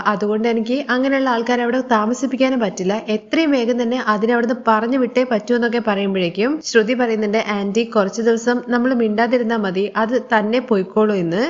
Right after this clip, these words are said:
"ഇല്ല ശ്രുതി, അങ്ങനെ മിണ്ടാതിരുന്ന് കഴിഞ്ഞ് കഴിഞ്ഞാ അത് പിന്നെ ഒരു ഒഴിയാബാധയായിട്ട് മാറും, അതുകൊണ്ട് എന്തെങ്കിലും ചെയ്തേ പറ്റൂ" എന്ന് പറയാണ്. എന്നാ ഒരു കുഞ്ഞിനോട് ഇങ്ങനത്തെ ക്രൂരത ചെയ്യാൻ വേണ്ടി പോവാണല്ലോ, അത് തനിക്ക് ഒട്ടും സഹിക്കാൻ വേണ്ടി പറ്റുന്നതല്ല,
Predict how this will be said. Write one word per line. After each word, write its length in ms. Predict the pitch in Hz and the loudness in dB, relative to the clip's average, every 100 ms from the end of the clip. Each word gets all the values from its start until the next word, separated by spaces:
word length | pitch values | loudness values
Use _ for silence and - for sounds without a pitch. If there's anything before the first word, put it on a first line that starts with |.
| 302 | -2
"ഇല്ല 240 | 220 233 285 | 0 2 0
ശ്രുതി, 420 | 294 220 226 240 208 | 0 0 2 0 0
അങ്ങനെ 300 | 214 226 240 220 | 0 2 2 2
മിണ്ടാതിരുന്ന് 480 | 220 240 262 254 | 2 0 0 2
കഴിഞ്ഞ് 240 | 254 247 233 | 2 0 0
കഴിഞ്ഞാ 240 | 226 226 214 208 | 0 -2 -2 0
അത് 140 | 226 226 - - | 0 -2 -8 -2
പിന്നെ 220 | 226 214 226 220 | 0 2 0 2
ഒരു 160 | 226 | 2
ഒഴിയാബാധയായിട്ട് 880 | 233 202 214 233 254 254 254 208 226 | 2 2 2 2 2 2 0 0 0
മാറും, 320 | 190 165 202 208 | 0 0 -2 -4
അതുകൊണ്ട് 320 | 190 202 214 | -2 0 0
എന്തെങ്കിലും 440 | 196 208 247 277 285 | -2 0 0 0 2
ചെയ്തേ 300 | 220 202 233 | 0 0 0
പറ്റൂ" 260 | 220 180 220 | -2 -2 0
എന്ന് 120 | 220 | 2
പറയാണ്. 480 | 190 175 170 156 233 320 - | 0 0 -2 -2 -2 -2 2
എന്നാ 240 | 226 240 247 | 2 4 2
ഒരു 160 | 233 269 269 | 0 0 0
കുഞ്ഞിനോട് 400 | 233 254 277 269 | 0 2 2 2
ഇങ്ങനത്തെ 320 | 247 254 269 269 | 0 0 0 0
ക്രൂരത 320 | 240 233 254 | 2 2 0
ചെയ്യാൻ 300 | 269 247 240 | 0 0 0
വേണ്ടി 180 | 240 233 | 0 0
പോവാണല്ലോ, 600 | 233 208 202 180 170 170 170 - 214 | 0 0 0 0 -2 -4 -6 -2 0
അത് 280 | 214 262 269 | 2 0 0
തനിക്ക് 300 | 233 220 247 | 0 2 2
ഒട്ടും 220 | 262 269 262 | 2 0 0
സഹിക്കാൻ 380 | 233 214 240 | 0 2 0
വേണ്ടി 160 | 240 240 240 | 2 2 0
പറ്റുന്നതല്ല, 540 | 214 214 208 180 | 0 0 0 0